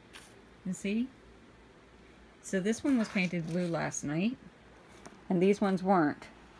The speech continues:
But anyways, this is another embellishment for your journals. And I think these came out awesome. So thank you for joining me, and have a great and blessed day.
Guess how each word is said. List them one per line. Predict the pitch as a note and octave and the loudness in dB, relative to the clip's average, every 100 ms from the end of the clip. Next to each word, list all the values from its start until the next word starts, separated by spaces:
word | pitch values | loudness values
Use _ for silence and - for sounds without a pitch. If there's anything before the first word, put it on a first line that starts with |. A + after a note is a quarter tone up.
| - - - - | -20 -20 -12 2
But | F3 - | 2 4
anyways, | G#3 A3+ A3 G#3 G#3+ - | 2 4 4 2 0 -2
this | G3+ G3 | -4 -2
is | G3+ F#3 | -4 2
another | G3+ G3 A3+ | 4 4 0
embellishment | - F#3+ F3+ F3 G3+ - A#3 B3+ - - - - - - - | -2 2 4 4 0 2 2 2 -4 -20 -20 -20 -20 -4 6
for | G3 | 6
your | G#3+ | 6
journals. | A3 A#3+ C4 E3+ E3+ - - - - - | 4 4 4 -2 -4 -12 -20 -20 -18 0
And | E3+ | 2
I | F#3 | 2
think | G#3+ A3+ | 2 2
these | B3 A3 | 2 0
came | - A3+ A3 | 2 2 2
out | G#3+ - | 0 0
awesome. | - A3 - D#3+ D3+ - - - - - | 2 2 0 -4 -4 -14 -20 -20 -20 -6
So | G#3 | -2
thank | A3 G#3 A3+ | 0 0 2
you | |
for | A3+ | 2
joining | G#3 G#3 G#3 A3+ | 2 2 2 4
me, | G3+ G3 A3 - - | 2 0 -6 -12 -6
and | F3+ | -2
have | F3 | 0
a | E3 | 0
great | E3 F#3 - | 0 0 -2
and | F3+ | -2
blessed | F3+ - | -2 -2
day. | D#3+ D3 | -4 -4